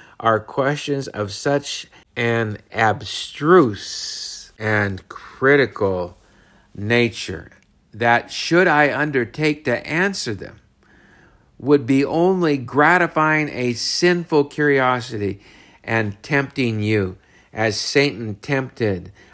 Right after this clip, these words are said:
our first parents to eat forbidden fruit. It will much better answer the design of this present discourse, which is practical to pass on.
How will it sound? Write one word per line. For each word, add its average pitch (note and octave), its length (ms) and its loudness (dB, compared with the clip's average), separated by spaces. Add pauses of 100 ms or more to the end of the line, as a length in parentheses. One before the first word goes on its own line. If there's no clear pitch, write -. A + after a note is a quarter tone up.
our G#2+ 240 0
first A#2+ 460 0
parents A2+ 520 -4
to - 260 -6
eat G#2 300 -6
forbidden G2+ 520 -2
fruit. G#2 400 -2 (420)
It C#3 200 4
will C#3+ 420 6 (340)
much C3+ 640 0
better E3 340 4
answer D#3+ 520 -2
the C3 120 -2
design C#3+ 600 0
of B2+ 160 -8
this C#3+ 220 -2
present D3 680 -4
discourse, C3+ 720 -2 (560)
which C#3+ 240 0
is D3 260 0
practical A#2+ 1040 -2 (120)
to A2 200 -4
pass B2+ 600 -6
on. F#2+ 440 -8